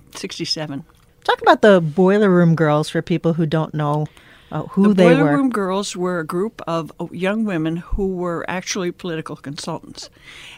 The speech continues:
Speaker 1: And Mary Jo's job, for the most part, there was,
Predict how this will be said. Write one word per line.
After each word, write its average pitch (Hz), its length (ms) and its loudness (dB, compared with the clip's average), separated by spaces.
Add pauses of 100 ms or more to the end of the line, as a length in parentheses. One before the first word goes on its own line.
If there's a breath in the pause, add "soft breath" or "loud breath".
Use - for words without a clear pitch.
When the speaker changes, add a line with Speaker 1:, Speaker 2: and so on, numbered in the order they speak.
Speaker 1:
And 170 320 0
Mary 233 300 -2
Jo's 165 320 -2
job, 165 440 -4 (540 soft breath)
for 175 140 -2
the 160 80 -6
most 190 360 -2
part, 156 300 -6
there 160 300 -4
was, 151 460 -8